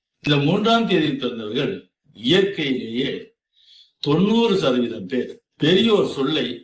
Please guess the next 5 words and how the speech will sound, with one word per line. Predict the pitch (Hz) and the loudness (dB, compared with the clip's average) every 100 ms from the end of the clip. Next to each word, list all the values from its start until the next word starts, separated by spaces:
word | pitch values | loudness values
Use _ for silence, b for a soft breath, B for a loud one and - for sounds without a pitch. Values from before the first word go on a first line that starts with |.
| 104 | -6
மதிக்கக்கூடியவர்களாக | 135 190 208 - 147 127 110 104 101 98 139 104 - | -4 0 -2 -2 -4 -4 -4 -8 -10 -10 -10 -10 -14
இருப்பார்கள். | - 95 - 90 82 82 _ _ _ _ _ | -16 -16 -16 -18 -18 -20 _ _ _ _ _
தன் | 185 160 127 - - _ _ | 0 2 0 -4 -14 _ _
மதப்பற்று | 120 131 202 - 190 127 135 | 0 2 2 2 -2 -4 -4
உள்ளவர்களும் | 113 110 110 104 107 156 | -6 -6 -10 -8 -2 -2